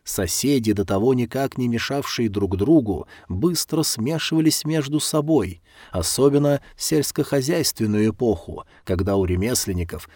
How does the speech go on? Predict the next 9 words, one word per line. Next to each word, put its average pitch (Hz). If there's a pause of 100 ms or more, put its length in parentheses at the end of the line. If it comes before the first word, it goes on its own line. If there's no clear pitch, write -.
было 165
намного 143
больше 123
шансов 98
выжить. 90 (600)
Потому 107
что -
в 107
древности 113